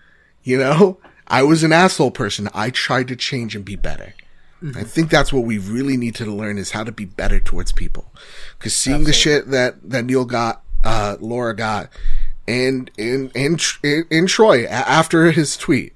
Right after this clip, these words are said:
Speaker 1: we all make mistakes. We're not all perfect. Stop being mean to each other.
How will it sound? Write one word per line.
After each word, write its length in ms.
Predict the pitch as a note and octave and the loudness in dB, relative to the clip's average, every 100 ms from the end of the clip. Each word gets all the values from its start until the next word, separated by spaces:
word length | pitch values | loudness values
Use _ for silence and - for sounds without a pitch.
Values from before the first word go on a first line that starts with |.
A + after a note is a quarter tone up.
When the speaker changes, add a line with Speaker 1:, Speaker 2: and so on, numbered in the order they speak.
| _ _ - - - | _ _ -20 -20 -10
Speaker 1:
we 100 | A2+ | -2
all 160 | C#3 F#3+ | 2 6
make 240 | G3 F#3+ | 4 4
mistakes. 540 | D#3 - C3+ - - - - - | -2 0 0 0 -10 -16 -20 -12
We're 140 | G2+ | -8
not 300 | G2+ C3+ E3 | -4 -2 0
all 140 | F3+ D#3 | 0 0
perfect. 600 | - D3 - E2 - - - - - - - | 0 -2 -4 -14 -18 -20 -20 -20 -20 -20 -14
Stop 420 | - - A#2 C#3+ | -10 -4 -2 0
being 240 | G3 F3 C3+ | 2 2 2
mean 200 | D3+ B2 | 0 -2
to 100 | E2+ - _ - | -8 -18 _ -12
each 280 | A2 G2 G#2+ | -10 -8 -8
other. 300 | G2 - | -8 -14